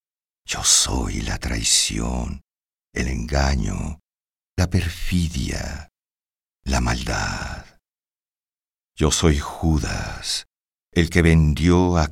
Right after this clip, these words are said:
Cristo por treinta monedas". Y agitando en sus manos una bolsa, "Aquí tienes el precio de mi traición.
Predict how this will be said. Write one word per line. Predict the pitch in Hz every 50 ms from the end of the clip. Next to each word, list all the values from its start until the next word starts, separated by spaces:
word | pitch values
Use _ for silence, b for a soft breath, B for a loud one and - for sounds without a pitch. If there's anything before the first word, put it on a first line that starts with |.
| 80 - -
Cristo | - - - 98 82 64 - - - - - - 55 -
por | - 73 69 65 -
treinta | - - - 82 82 78 71 65 58 - - 60 62
monedas". | 65 65 65 60 58 58 50 50 - - - - - - - - - - - - - - - - _ _ _ _ _ _ _ _ _ _ _ _ _ _ _ _ _ _ _ _ _ _ _ _ _ _ _ _ _ _ _ _ _ _ _ _ _
Y | - 98 98
agitando | 92 87 87 95 87 80 - 98 101 107 110 117 110 104
en | 101 95
sus | - - 82 76 -
manos | 82 85 85 82 80 73 69 69 - -
una | 85 80 76 73
bolsa, | 67 58 57 57 55 - - - - 60 57 55 52 53 - - _ _ _ _ _ _ _ _ _ _ _ _ _ _ _ _ _ _ _ _ _ _ _ _ _ _ _ _ _ _ _ _ _ _ _
"Aquí | - - - - 73
tienes | 65 - - - 64 62 64 57 53 50 53 53 53 - - -
el | 58 52 -
precio | - - - - - - 110 - - - - -
de | - 60 53
mi | 53 57
traición. | - - - 69 60 60 - - - - - - - - - 57 52 - - - - - - -